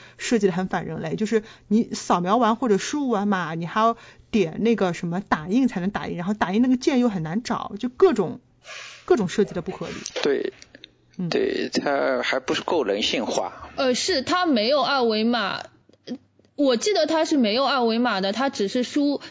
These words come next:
Speaker 3: 但是绝大部分我看到的，就是我接触下来的，在那边搞不清楚的是都在找，找短消息，因为买票的时候比较早。就是，就是我知道的话，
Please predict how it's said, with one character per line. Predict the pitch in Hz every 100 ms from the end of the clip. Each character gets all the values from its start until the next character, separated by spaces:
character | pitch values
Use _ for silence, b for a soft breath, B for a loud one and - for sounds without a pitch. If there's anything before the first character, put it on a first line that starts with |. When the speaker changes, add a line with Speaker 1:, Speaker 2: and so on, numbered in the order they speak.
| -
Speaker 3:
但 | 415
是 | 381
绝 | - 220
大 | 240 392
部 | 339 320
分 | 311 285 254
我 | 196
看 | - 415 370
到 | 254 202
的， | 202
就 | 208
是 | 226
我 | 220 180
接 | 208 330
触 | 330
下 | 277 254
来 | 220 202
的， | 208
在 | 220 285
那 | 262 262
边 | 262 262
搞 | 254 175
不 | 214
清 | - 330
楚 | -
的 | 190 208
是 | 214 220 151 -
都 | 330
在 | 320 254
找， | - 202 - - -
找 | 269 208
短 | - -
消 | 208 208
息， | 208 208
因 | 254
为 | 247
买 | 226 -
票 | - 240
的 | 202
时 | 202
候 | 196
比 | 196
较 | 185 196
早。 | - - B B B B
就 | 254
是， | 254 262 226 B -
就 | 277
是 | 262
我 | 220 175
知 | - 285
道 | 320 247
的 | 202
话， | 202 180 - -